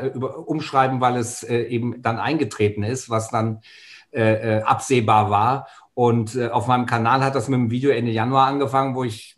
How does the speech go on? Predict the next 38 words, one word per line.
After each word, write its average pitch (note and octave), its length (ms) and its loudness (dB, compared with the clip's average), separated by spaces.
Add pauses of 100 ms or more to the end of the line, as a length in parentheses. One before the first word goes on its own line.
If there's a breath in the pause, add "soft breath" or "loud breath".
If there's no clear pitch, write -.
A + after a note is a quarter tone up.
(300)
ja B2+ 200 2
eigentlich C3 280 -2
schon B2 140 0
relativ B2+ 400 0
sicher A#2+ 260 -2
gesagt A#2+ 360 -2
hab, - 140 -4
das G#2 140 -6
wird B2+ 160 -6
eine A2 120 -2
Pandemie. A2+ 640 0 (300 loud breath)
Das B2 160 0
hat C#3 180 -2
damals D3+ 320 4
auch C3+ 80 -2
ein C3 160 0
gewisser C#3+ 260 0
Christian C3+ 460 -2
Drosten, C3+ 500 2
den A#2 140 2
niemand A2 340 0
kannte, G2+ 320 -2
gesagt. G2+ 600 0 (340 soft breath)
Aber A#2 240 2
während B2+ 200 2
unser, A#2 520 0
äh, A2+ 320 0
ähm, G#2+ 340 0
äh, G#2+ 140 -2
Bundesgesundheitsminister, A2+ 1500 -2 (340 loud breath)
äh, A2+ 240 0
Jens A2+ 240 0
Spahn B2 300 2
noch C3+ 140 0
gesagt A#2 340 -2
hat, G#2+ 160 0
"Nee, A#2+ 160 2
nee, B2 640 2